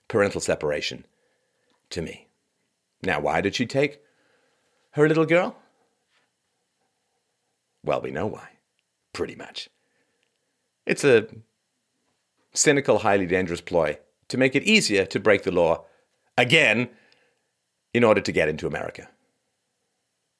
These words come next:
Why? Because Barack Obama also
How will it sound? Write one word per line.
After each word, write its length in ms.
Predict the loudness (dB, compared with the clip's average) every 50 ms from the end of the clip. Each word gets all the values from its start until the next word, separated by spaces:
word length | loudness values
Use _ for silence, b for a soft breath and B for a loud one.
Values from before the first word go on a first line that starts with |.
| _ _ _ _ _ _ _ _ _ _ _ _ _
Why? 160 | -2 0 0
Because 280 | 0 0 0 -2 -2 2
Barack 300 | 4 4 4 4 4 4
Obama 360 | 4 4 4 4 4 2 4
also 440 | 6 6 6 6 4 2 0 0